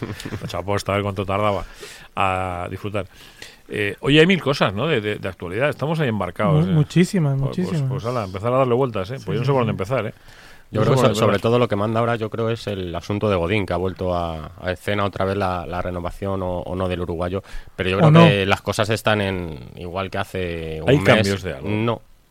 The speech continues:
Speaker 3: que, que yo sepa, no. La situación es la misma. Godín tiene apalabrado todo con el Inter. Si no pasa nada extraño, va a ser jugador del Inter las próximas, creo que tres temporadas.
Speaker 1: Vale, y hago un paréntesis ahora. Eh, en el caso de que eso sea así, ¿no sería razonable,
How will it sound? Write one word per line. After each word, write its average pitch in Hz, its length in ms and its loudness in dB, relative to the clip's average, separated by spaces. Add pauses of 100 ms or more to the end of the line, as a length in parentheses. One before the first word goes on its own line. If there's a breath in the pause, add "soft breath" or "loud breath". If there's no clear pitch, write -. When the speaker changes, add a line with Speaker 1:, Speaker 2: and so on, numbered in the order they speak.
(220)
Speaker 3:
que, 87 460 -6
que 92 80 -8
yo 87 120 -8
sepa, 90 200 -8
no. 82 220 -10
La 90 100 -12
situación 92 360 -6
es 98 40 -2
la 90 100 -2
misma. 95 240 -4
Godín 87 260 -6
tiene 92 160 -4
apalabrado 90 440 -2
todo 87 200 -4
con 90 160 -6
el 92 80 -4
Inter. 113 320 -4 (600 soft breath)
Si - 220 -6
no 95 140 0
pasa 95 240 -2
nada 92 160 0
extraño, 95 360 -2
va 90 80 0
a 92 40 -6
ser 92 100 -6
jugador 90 260 -2
del 90 120 -4
Inter 90 260 -6
las 87 140 -6
próximas, 90 520 -8
creo 92 160 -4
que 87 120 -4
tres - 280 -8
temporadas. 92 540 -2
Speaker 1:
Vale, 98 240 -2
y 127 80 -4
hago 135 120 0
un 135 80 0
paréntesis 90 500 2
ahora. 71 240 -12 (120)
Eh, 92 560 -6 (1200 loud breath)
en 113 80 0
el 120 120 4
caso 170 260 6
de 160 100 4
que 160 80 0
eso 135 160 0
sea 117 240 2
así, 113 380 -2
¿no 131 160 -2
sería 151 340 0
razonable, 95 720 -2